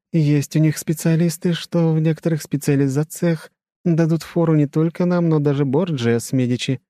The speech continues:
слегка поморщившись, кивнула она, начав рассказывать о подобных случаях. Я же, воспользовавшись моментом, когда друзья отвлеклись,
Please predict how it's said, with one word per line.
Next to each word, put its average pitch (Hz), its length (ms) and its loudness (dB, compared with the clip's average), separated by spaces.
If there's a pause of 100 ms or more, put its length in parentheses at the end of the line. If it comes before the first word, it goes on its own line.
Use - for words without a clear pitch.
(320)
слегка 78 400 -4
поморщившись, 80 720 -4
кивнула 82 440 -2
она, 85 260 -4 (420)
начав 117 340 -4
рассказывать 90 520 -4
о 76 40 -6
подобных 73 440 -6
случаях. - 640 -10 (1000)
Я 104 280 0
же, 127 160 0
воспользовавшись 90 880 -2
моментом, 101 580 -2
когда 82 340 -4
друзья 78 360 -2
отвлеклись, 82 560 -6